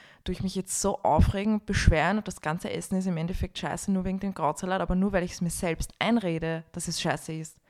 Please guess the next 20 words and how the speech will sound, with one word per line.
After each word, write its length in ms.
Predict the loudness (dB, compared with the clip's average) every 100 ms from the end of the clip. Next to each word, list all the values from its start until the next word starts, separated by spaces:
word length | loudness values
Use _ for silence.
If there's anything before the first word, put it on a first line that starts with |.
| _ 0
Eigentlich 280 | 0 2
ist 80 | -4
es 60 | -4
eh 100 | -4
gut. 320 | -4 -6 -8 _ _ -20 -20 -20 -2
Und 320 | 0 0 -2
warum 300 | -2 0 -2
kann 180 | -2 -2
ich 140 | -2
nicht 180 | -4 -2
so 100 | 0
denken 500 | 2 0 2 0 0
und 140 | 0
mir 100 | 0
einfach 200 | 0 -2
denken, 360 | -2 -2 -2 -8
okay, 380 | -8 -2 -2 -2 -12 _ _ _ _
es 120 | -10
ist 220 | -8 -8
gesund. 420 | -4 -2 0 -2